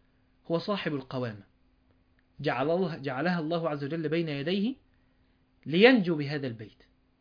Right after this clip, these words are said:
يدير هذا البيت، يدير مشاكل هذا البيت، إدارة مالية لهذا البيت، إدارة لتربية هذا البيت، إدارة لأمان هذا البيت،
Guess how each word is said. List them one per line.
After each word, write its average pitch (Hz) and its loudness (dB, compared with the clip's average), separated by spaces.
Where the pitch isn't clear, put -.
يدير 165 0
هذا 135 -6
البيت، 110 -16
يدير 180 0
مشاكل 165 -2
هذا 113 -10
البيت، 104 -20
إدارة 165 2
مالية 170 4
لهذا 123 -4
البيت، 107 -16
إدارة 156 -2
لتربية 147 0
هذا 131 -6
البيت، 110 -10
إدارة 160 -2
لأمان 165 2
هذا 156 -2
البيت، 117 -8